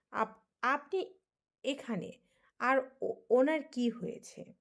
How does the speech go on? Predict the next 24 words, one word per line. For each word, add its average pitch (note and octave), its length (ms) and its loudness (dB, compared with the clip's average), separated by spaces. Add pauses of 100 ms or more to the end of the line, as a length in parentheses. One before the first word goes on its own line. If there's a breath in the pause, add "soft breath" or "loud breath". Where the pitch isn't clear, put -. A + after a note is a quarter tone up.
(640)
রূপকথার G#4+ 460 2
কণ্ঠস্বর B3 640 6
কেঁপে F#3+ 400 0
উঠল। - 400 -4
শিশির F3+ 460 -2
পেছন G3 320 2
থেকে D#4+ 260 2
এসে D#4 320 4 (320 loud breath)
তাকে B3+ 260 2
শক্ত A#3 460 0
করে C4+ 300 4
জড়িয়ে F#3 440 -2
ধরল। - 420 -8 (500 soft breath)
রূপকথা F#4+ 460 4
ছলছল C4 600 4
দৃষ্টিতে A#3 640 -2
তাকালো C#4 460 2
শিশিরের F3+ 600 -4
দিকে। - 380 -14 (320 soft breath)
শিশির G3 360 -4
শান্ত G3 520 0
চাহনি C4 500 2
দিয়ে D4+ 200 2
বলল, D#4 380 2